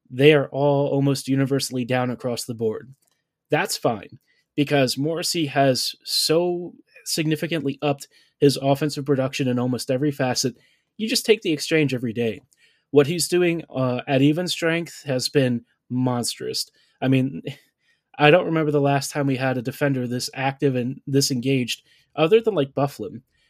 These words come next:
Trouba, prime years, maybe, uh, but Morrissey is just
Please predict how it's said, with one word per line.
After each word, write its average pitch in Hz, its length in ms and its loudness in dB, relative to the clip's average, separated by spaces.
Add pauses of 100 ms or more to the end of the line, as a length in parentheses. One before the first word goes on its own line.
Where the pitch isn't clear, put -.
(160)
Trouba, 196 560 0
prime 156 500 0
years, 156 380 -2
maybe, 135 500 -2 (360)
uh, 120 200 -2
but 127 200 -4
Morrissey 156 500 0
is 135 120 0
just - 260 -8